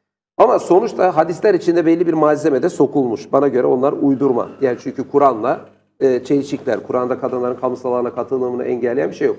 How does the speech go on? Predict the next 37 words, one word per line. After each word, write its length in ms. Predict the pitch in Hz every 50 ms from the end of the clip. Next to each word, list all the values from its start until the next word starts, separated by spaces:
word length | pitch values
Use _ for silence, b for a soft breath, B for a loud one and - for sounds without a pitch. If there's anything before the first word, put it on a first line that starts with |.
| - -
Fakat 280 | 175 185 - 220 -
bu 120 | 160 165 151
bana 160 | 160 175 202
göre 300 | 170 160 143 120 107 95
böyle. 240 | 101 90 - - - - _ _ _ _ _ _ _
Ve 100 | - 143
ben 160 | 143 165 170 170
bunu 180 | 175 175 170
yüksek 380 | 160 151 147 - 185 180 185 -
bir 40 | 147
sesle 340 | - 165 156 - - 151
böyle 180 | 143 160 160 156
olduğunu 400 | 151 151 143 156 156 170 170 151
anlatmaya 640 | 143 143 147 147 143 - 151 151 160 160 156 - -
çalışıyorum. 600 | - 151 143 143 156 147 - 151 135 160 180 165
Niye? 140 | 160 147 -
Çünkü 240 | - 147 143 160
o, 200 | 156 - 147 147 160
onun 440 | - - - 147 180 226 196 B B B B B B B B B _
İslam'dan 500 | - - - - 170 160 160 175 208 208
olduğu 280 | 190 170 160 139 160 147
zannedildiği 840 | 127 156 160 165 165 156 147 131 143 139 131 135 135 131 127 123
anda 360 | - 147 147 135 127 120 185 185
birçok 300 | 196 - 175 147 - -
kimse 540 | 147 135 127 110 - - 160 175 180 - - - - -
İslam'dan 440 | 139 - - 151 139 143 160 175 160
ciddi 260 | 143 147 - 185 170
bir 80 | 165 156
kopuş 400 | - 156 143 143 139 135 - -
da 60 | 117
yaşıyor. 380 | 104 98 - - - - 90 87 - _ _ _ _ _ _ _ _ _ _ _ _ _ 175
Ee, 320 | 170 165 151 147 139 131 - - - - -
ne 240 | - 160 202 208 170
bunlar? 260 | 165 147 131 139 170
İşte 220 | - 139 - 165 151
sayabiliriz. 480 | - 165 156 151 139 135 120 110 -
Kadın, 440 | - 160 156 151 156 156 - - -